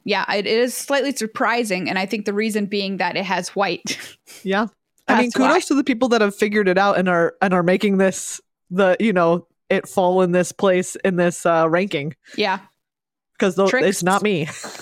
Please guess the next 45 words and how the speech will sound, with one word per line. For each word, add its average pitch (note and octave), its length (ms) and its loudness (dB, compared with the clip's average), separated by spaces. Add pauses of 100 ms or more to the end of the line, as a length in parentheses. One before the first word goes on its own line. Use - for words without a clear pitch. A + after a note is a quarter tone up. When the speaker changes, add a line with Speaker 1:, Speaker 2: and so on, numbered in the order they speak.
(280)
Speaker 1:
Yeah, G3+ 240 -2
just A#3+ 180 -10
playing D4 200 0
the C4+ 60 -2
plus C4 220 -2
three, B3+ 140 -4
plus B3+ 200 -4
three A#3+ 120 -4
and A3+ 100 -2
trample, A3+ 340 -4
you F3 140 -4
know? F#3 220 -4 (340)
Speaker 2:
Probably. F3+ 560 0 (280)
Speaker 1:
Um, G3 260 -2
as G3+ 120 -8
many A3 140 -2
of G#3+ 60 -4
those G3+ 240 -2
as G3+ 120 -6
I F#3+ 80 -2
can F#3 200 -6
get. F#3+ 420 -4
Number B3 300 0
six - 340 -6
is G#3+ 140 -2
Simic, G#3+ 580 -6 (400)
which G#3 120 -2
Speaker 2:
And G#3 80 2
there B3 120 4
Speaker 1:
is A#4+ 160 2
Speaker 2:
is F#4+ 180 -6
a A3 120 2
big G#3 420 -2
drop E3 400 2
Speaker 1:
That's A3+ 160 -2
a G3 60 2
big G3+ 60 -10
Speaker 2:
between G#3+ 200 2
Speaker 1:
drop G#3+ 180 2
there. G3 100 0
Speaker 2:
Selesnya C4 640 0 (300)
is G#3+ 200 0
fifty-six B3 600 -2
point A3 280 -2
one F#3+ 280 0